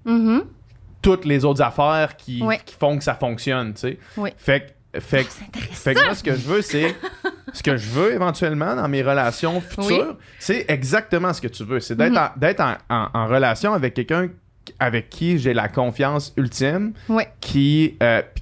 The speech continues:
Speaker 2: avec qui je sais que, en fait, d'en-, de, de, d'emblée établir une relation
Speaker 1: Mhm.
Speaker 2: où est-ce que y a rien,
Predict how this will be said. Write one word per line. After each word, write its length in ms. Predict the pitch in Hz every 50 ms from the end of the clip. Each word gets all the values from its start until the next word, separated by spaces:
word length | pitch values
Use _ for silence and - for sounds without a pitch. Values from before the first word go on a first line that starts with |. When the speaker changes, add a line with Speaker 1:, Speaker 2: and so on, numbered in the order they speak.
| - - -
Speaker 2:
avec 240 | 131 127 123 123 -
qui 160 | - 170 170
je 140 | - - -
sais 200 | - 170 175 175
que, 340 | 175 - 147 156 160 165 175 175 - - - -
en 100 | 139 131
fait, 200 | - 214 220 - - - _ _ _ _ _ _ _ _ _ _ _ _ _ _ _ _ _ - - - - _ _ _ _ - _ - _ _ - - - -
d'en-, 480 | 147 127 135 135 135 190 208 220 220 220 -
de, 220 | 151 131 123 156 -
de, 260 | - 131 127 143 131 131 131 123
d'emblée 840 | 120 139 165 175 190 196 190 170 160 160 160 165 175 190 214 220 220 - _ _
établir 640 | - 147 147 147 170 143 131 135 147 165 170 175 160
une 100 | 151 139
relation 760 | 127 135 131 123 117 113 - - - 131 131 139 147 156 156
Speaker 1:
Mhm. 160 | 220 208 - 127
Speaker 2:
où 60 | 131
est-ce 260 | 127 117 - - -
que 420 | - - 139 135 135 139 143 147 160 175 - - - - - -
y 160 | 127 127 139
a 80 | 135
rien, 480 | 123 120 123 131 151 165 170 180 185 180